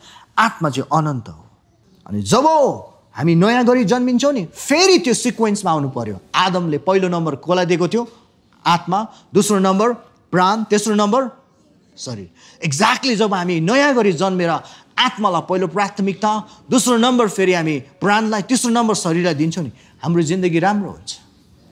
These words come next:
ख्रिस्ट यीशुले बाटो बनाउनु भएको छ हाम्रो लागि, हाम्रो साटो उहाँ मरिदिनु भएको छ। इमेल ब्रुनर भन्नुहुन्छ, "परमेश्वरलाई चिन्नको निम्ति परमेश्वरको सहायता बिना असम्भव छ।" अनि हामी सबैजना पापमा डुबेको कारणले गर्दा,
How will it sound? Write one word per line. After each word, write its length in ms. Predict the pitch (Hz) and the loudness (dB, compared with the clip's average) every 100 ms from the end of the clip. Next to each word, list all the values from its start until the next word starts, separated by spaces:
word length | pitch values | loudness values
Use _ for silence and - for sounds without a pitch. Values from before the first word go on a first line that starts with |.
| _ _ - | _ _ -2
ख्रिस्ट 280 | 247 294 - | 2 4 4
यीशुले 380 | 240 - 240 190 | 2 2 2 2
बाटो 380 | 147 202 202 196 | 2 0 2 2
बनाउनु 320 | 170 165 156 | 2 0 -2
भएको 160 | 120 | -4
छ 100 | 101 | -4
हाम्रो 200 | 123 127 | -4 -4
लागि, 300 | 117 98 80 - - | -4 -6 -12 -20 -2
हाम्रो 240 | 156 185 | 4 4
साटो 380 | 185 214 214 196 | 4 2 2 4
उहाँ 160 | 185 180 | 4 4
मरिदिनु 460 | 190 190 180 170 | 4 4 4 4
भएको 260 | 147 143 117 | 4 0 -4
छ। 120 | - 80 - - | -10 -12 -8 4
इमेल 280 | 226 220 190 | 6 8 8
ब्रुनर 400 | 151 240 226 202 | 6 8 6 6
भन्नुहुन्छ, 400 | 214 208 196 185 196 170 107 - _ | 4 4 4 4 2 2 -4 -14 _
"परमेश्वरलाई 580 | 170 190 247 - 214 190 | 0 4 4 2 2 0
चिन्नको 440 | 175 233 226 196 208 | 0 0 2 2 2
निम्ति 300 | 214 190 185 | 0 0 0
परमेश्वरको 560 | 180 180 202 202 175 | 0 0 0 0 -2
सहायता 420 | 160 190 202 180 | -2 0 0 0
बिना 440 | 165 180 180 143 - | 0 0 0 -2 -4
असम्भव 440 | 170 - 190 175 160 | -4 0 0 2 0
छ।" 120 | 175 147 104 _ _ - | -4 -10 -12 _ _ 0
अनि 140 | 196 | 2
हामी 220 | 185 202 | 2 2
सबैजना 640 | 196 277 294 294 233 233 202 | 2 2 2 2 2 2 0
पापमा 460 | - 233 233 208 | 0 0 0 -2
डुबेको 440 | 175 160 208 196 180 | -2 0 2 2 0
कारणले 300 | 214 220 202 | 0 0 0
गर्दा, 480 | 190 175 185 123 | 0 0 -2 -4